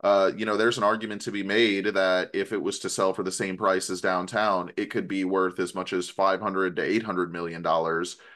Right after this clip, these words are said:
Uh, and we sold it for only one hundred million. And I think, yeah, along with the stadium subsidy, that is an absolutely huge problem. And that's why I've been describing this whole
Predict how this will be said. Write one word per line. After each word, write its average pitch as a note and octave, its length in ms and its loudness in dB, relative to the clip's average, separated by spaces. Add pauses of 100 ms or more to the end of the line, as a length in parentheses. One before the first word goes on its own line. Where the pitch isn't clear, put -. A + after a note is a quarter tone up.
(120)
Uh, F#2 180 2
and G2 100 0
we G2 80 -4
sold G2 220 0
it - 100 -2
for G2 120 0
only F#2 180 -4
one F#2 200 -4
hundred F2 300 -4
million. E2+ 320 -6
And F2 100 -4
I F#2 80 0
think, G#2 380 -4 (320)
yeah, G#2 440 4
along A2+ 340 4
with A2+ 180 0
the G#2 140 0
stadium A2 400 0
subsidy, G2 460 -4
that G2 220 2
is F#2+ 200 0
an F#2 80 -4
absolutely F#2+ 540 -4
huge F#2 280 -4
problem. F#2+ 380 2
And G2+ 180 -2
that's A#2 160 2
why D3+ 100 6
I've C#3+ 100 2
been A#2+ 120 0
describing A#2+ 500 0
this G2 180 -8
whole G2+ 360 -2